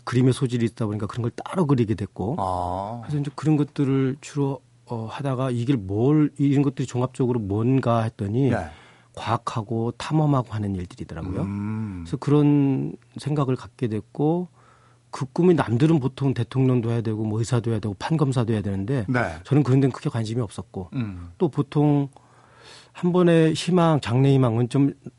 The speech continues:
Speaker 1: 나이가 먹으면서 변하지 않아요? 자기 능력에 맞춰서 변하기도
Speaker 2: 예전에
Speaker 1: 하고.
Speaker 2: 어렸을 때 장군이었다가
Speaker 1: 네.
Speaker 2: 대통령이었다가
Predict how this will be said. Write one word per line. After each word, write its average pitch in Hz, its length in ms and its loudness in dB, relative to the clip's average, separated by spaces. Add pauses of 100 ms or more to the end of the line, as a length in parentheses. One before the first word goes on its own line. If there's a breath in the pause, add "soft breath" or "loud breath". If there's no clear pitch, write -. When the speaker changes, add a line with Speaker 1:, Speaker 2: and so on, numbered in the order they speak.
Speaker 1:
나이가 117 280 0
먹으면서 117 380 2
변하지 107 340 -4
않아요? 135 320 -2
자기 104 240 -6
능력에 110 420 0
맞춰서 98 380 -6
변하기도 107 320 -4
Speaker 2:
예전에 127 380 2
Speaker 1:
하고. 110 120 -2
Speaker 2:
어렸을 123 360 0
때 131 80 0
장군이었다가 113 880 0
Speaker 1:
네. 101 80 4 (100)
Speaker 2:
대통령이었다가 110 1080 2